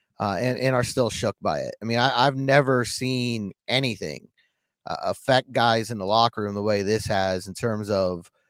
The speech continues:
um, you know, guys just talking about understanding their own mortality a little bit,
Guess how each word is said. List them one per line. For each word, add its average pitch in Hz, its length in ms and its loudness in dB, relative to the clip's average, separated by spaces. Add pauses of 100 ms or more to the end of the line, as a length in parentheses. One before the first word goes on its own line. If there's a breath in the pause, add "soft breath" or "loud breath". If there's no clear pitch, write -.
(280)
um, 87 540 -4 (260)
you 117 160 -4
know, 98 80 0
guys 120 320 4
just 123 160 -8
talking 135 320 4
about 113 460 4 (580)
understanding 131 640 0
their 104 140 0
own 143 180 2
mortality 147 640 4
a 147 80 2
little 147 180 4
bit, 147 360 4